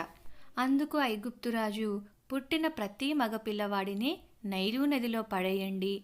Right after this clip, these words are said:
అని ఆజ్ఞాపిస్తాడట. కొంతకాలానికి లేవి వంశంలోని ఒక కుటుంబంలో ఒక మగపిల్లవాడు పుడతాడట. ఆ బాబు చాలా అందంగా ఉంటాడట. చిన్నవాడు కావడం వల్ల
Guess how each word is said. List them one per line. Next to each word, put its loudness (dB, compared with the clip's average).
అని 0
ఆజ్ఞాపిస్తాడట. -2
కొంతకాలానికి 0
లేవి 0
వంశంలోని -2
ఒక -6
కుటుంబంలో -4
ఒక -4
మగపిల్లవాడు -4
పుడతాడట. -6
ఆ 0
బాబు -6
చాలా -6
అందంగా -2
ఉంటాడట. -6
చిన్నవాడు 0
కావడం -4
వల్ల -4